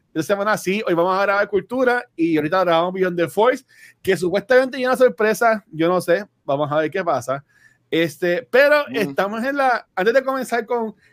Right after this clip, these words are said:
Speaker 1: con los temas, que estoy pompeado porque vamos a hablar de algo que no pensaba que íbamos a hablar tanto hoy, pero que maybe a alguien no le gustó, pero eso veremos ya mismo. Pero estamos en la última semana de septiembre, así que estamos en la última semana de September.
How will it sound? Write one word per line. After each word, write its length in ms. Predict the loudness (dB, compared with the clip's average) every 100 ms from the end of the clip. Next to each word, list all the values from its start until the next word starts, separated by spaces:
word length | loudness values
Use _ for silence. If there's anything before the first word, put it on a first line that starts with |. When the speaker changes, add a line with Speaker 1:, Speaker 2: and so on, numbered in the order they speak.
| -4
Speaker 1:
con 120 | -2
los 200 | 0 -2
temas, 400 | 0 0 2 -2
que 180 | 0 -2 -2 _
estoy 160 | -6 -2
pompeado 840 | 4 4 6 4 6 6 6 4 -2 2
porque 320 | 2 4 4
vamos 200 | 4 4
a 20 |
hablar 160 | 2 4
de 60 |
algo 200 | 4 2
que 120 | 2 0
no 260 | -2 -4 -2
pensaba 360 | -2 0 -2
que 120 | -2 -4
íbamos 180 | -4
a 40 | -2
hablar 180 | -2 -4
tanto 400 | -6 -2 -4 -2
hoy, 400 | 0 4 4 2
pero 540 | 2 2 4 2 -2 _ _ _ -8
que 100 | -2
maybe 240 | 0 4 4
a 80 |
alguien 240 | 2 0 -4
no 80 | -2
le 80 |
gustó, 420 | 0 -2 0 0 0
pero 140 | -2
eso 300 | 0 -2 -2
veremos 320 | -6 -4 -2 -2
ya 120 | -2
mismo. 320 | -2 -4 -8 _ -20 -12
Pero 160 | 0 0
estamos 340 | 2 0 0 -4
en 80 | 0
la 100 | 0
última 480 | 0 -2 -4 -2 -2
semana 340 | -2 -4 -4
de 40 |
septiembre, 560 | -2 -2 0 0 0 0
así 140 | -2
que 60 | -2
estamos 360 | 0 0 0 -4
en 260 | 0 0 2
la 80 | 2
última 240 | 2 -2
semana 320 | -4 -2 0
de 80 | 0
September. 800 | 0 -2 -2 0 0 2 0 0